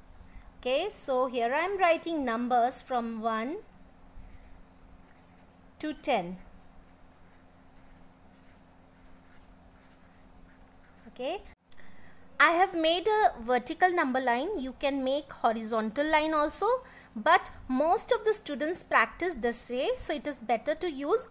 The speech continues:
a vertical line. We have to make the child understand, okay? We have to make them understand that zero is the smallest number,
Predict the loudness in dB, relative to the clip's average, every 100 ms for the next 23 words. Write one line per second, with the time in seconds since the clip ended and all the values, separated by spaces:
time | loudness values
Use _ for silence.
0 | -2 0 0 -2 -4 -2 -2 -2 -6 -6
1 | -6 2 4 2 2 0 2 2 0 -4
2 | 0 4 6 4 0 0 -2 -4 -4 -4
3 | -6 -10 -8 -2 -2 -2 -2 -2 -2 -4
4 | -2 -2 2 2 2 0 -2 0 0 2
5 | 2 0 -2 -4 -2 0 0 0 0 2
6 | 0 2 4 4 6 4 4 2 -2 0
7 | -2 -4